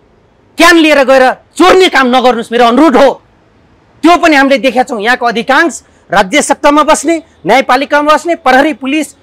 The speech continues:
कर्मचारीमा बस्नेहरूले चाहिँ घाँस जनताले खुवाएर जब गाईको दुध थुन चुने बेला हुन्छ, क्यान लिएर गएर, बाल्टिङ लिएर गएर दुध दुहेर चोर्ने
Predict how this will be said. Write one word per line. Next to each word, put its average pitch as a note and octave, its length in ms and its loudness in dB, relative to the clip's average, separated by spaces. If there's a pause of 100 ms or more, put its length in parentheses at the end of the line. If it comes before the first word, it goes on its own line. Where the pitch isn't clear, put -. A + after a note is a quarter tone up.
(200)
कर्मचारीमा D4+ 560 0
बस्नेहरूले G#3 580 -10
चाहिँ D#4+ 320 -2 (320)
घाँस E4 280 0
जनताले C#4+ 400 0
खुवाएर A#3+ 340 0
जब G#3+ 180 0
गाईको G#3 380 2
दुध E3+ 240 -8 (800)
थुन D4 180 4
चुने E4 300 2
बेला F4+ 220 4
हुन्छ, D#4 240 4 (560)
क्यान F4 240 2
लिएर D4 320 2
गएर, C4+ 220 0
बाल्टिङ B3+ 360 0
लिएर B3 240 0
गएर A3+ 200 0
दुध A3+ 200 -4
दुहेर A#3+ 280 0
चोर्ने E4+ 720 0